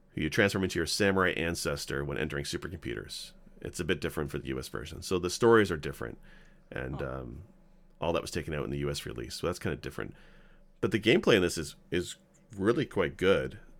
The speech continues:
Speaker 1: Um, you use your hair as a weapon, which I find kind of funny. But the graphics are pretty solid. The music is okay. Platforming is pretty tight.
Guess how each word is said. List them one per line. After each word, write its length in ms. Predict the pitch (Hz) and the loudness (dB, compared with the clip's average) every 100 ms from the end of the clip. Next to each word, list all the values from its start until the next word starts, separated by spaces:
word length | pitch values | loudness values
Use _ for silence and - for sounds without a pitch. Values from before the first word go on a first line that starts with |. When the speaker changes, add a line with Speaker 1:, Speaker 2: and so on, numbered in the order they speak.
| - - | -18 -10
Speaker 1:
Um, 220 | 67 - | -10 -8
you 80 | - | -6
use 340 | 82 98 131 | 0 0 2
your 80 | 101 | 0
hair 320 | - 92 98 | 0 4 4
as 100 | 80 | 4
a 60 | 73 | 0
weapon, 300 | 71 73 71 | -4 -2 -4
which 160 | 64 | -4
I 60 | 67 | -6
find 280 | 69 71 71 - - - | -4 -6 -8 -12 -20 -10
kind 160 | 69 | -10
of 60 | 57 | -10
funny. 360 | - 85 - - - - _ _ | -10 -10 -10 -16 -20 -20 _ _
But 100 | - | -6
the 60 | 73 | 4
graphics 320 | 90 110 131 | 6 6 4
are 60 | 123 | 0
pretty 200 | 127 120 | 0 2
solid. 360 | 120 120 120 | 2 4 2
The 40 | 85 | 2
music 300 | 85 95 - | 0 -2 -2
is 140 | 95 | 0
okay. 580 | 95 95 95 92 92 98 95 - - - - - | 0 0 0 0 -2 -6 -10 -16 -20 -20 -20 -6
Platforming 300 | 87 90 92 | -4 -2 -4
is 40 | 90 | -2
pretty 200 | 87 82 | -4 -2
tight. 340 | 90 90 - | -4 -4 -6